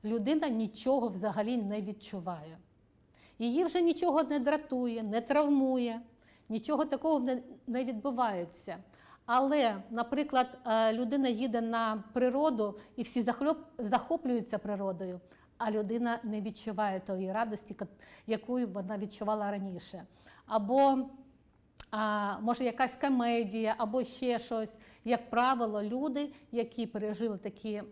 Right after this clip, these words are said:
а, події, вони, а, заморозили свої емоції. І дуже б хотілося, щоб ми ра-, раділи всьому, що є.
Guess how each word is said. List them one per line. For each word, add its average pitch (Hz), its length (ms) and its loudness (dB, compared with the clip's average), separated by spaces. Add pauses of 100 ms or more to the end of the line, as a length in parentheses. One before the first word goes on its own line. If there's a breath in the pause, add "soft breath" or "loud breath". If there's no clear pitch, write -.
а, 190 220 -8
події, 226 460 -4
вони, 220 500 -4 (640 loud breath)
а, 196 420 -2 (360)
заморозили 240 840 2
свої 208 500 -6
емоції. 202 720 -6 (840 loud breath)
І 302 360 4
дуже 294 360 2
б 294 80 -4
хотілося, 254 840 -2 (380)
щоб 208 260 -4
ми 240 200 2
ра-, 233 180 0 (260 loud breath)
раділи 208 680 0
всьому, 240 320 -2
що 240 240 -6
є. 180 340 -6